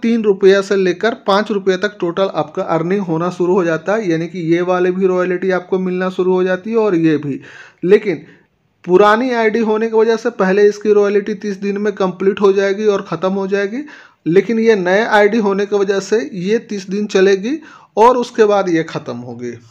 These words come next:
तो कुछ इस तरह से इस रॉयल्टी को डिजाइन किया गया ताकि कंपनी लंबे समय तक आपको कुछ ना कुछ प्रॉफिट देता रहे। उसके बाद बात करते हैं शॉपिंग इनकम की, जहाँ पे आपको सेल्फ शॉपिंग इनकम मिलता है पाँच परसेंट,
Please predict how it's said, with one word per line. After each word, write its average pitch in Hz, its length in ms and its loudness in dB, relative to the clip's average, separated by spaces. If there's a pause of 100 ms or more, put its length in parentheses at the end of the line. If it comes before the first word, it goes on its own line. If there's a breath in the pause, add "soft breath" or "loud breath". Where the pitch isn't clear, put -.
(120)
तो 190 60 4
कुछ 269 340 -2
इस 254 200 0
तरह 220 220 4
से 214 200 -2
इस 196 160 -6
रॉयल्टी 180 440 2
को 240 160 -4
डिजाइन 170 440 2
किया 208 300 0
गया 220 220 0
ताकि 190 340 -4
कंपनी 180 420 -2
लंबे 180 340 2
समय 165 260 -2
तक 220 240 -2 (440 loud breath)
आपको 175 380 0
कुछ 208 260 -6
ना 202 100 0
कुछ 196 160 -2
प्रॉफिट 180 440 0
देता 160 340 0
रहे। 123 260 -8 (220)
उसके 226 260 0
बाद 269 160 4
बात 170 340 0
करते 208 240 0
हैं 240 60 0
शॉपिंग 220 420 -2
इनकम 220 300 0
की, 254 140 -2
जहाँ 190 320 0
पे 220 160 0
आपको 208 320 0
सेल्फ 220 380 0
शॉपिंग 208 440 -2
इनकम 202 420 0 (480 loud breath)
मिलता 185 360 2
है 208 60 2
पाँच 185 320 -2
परसेंट, 233 580 -2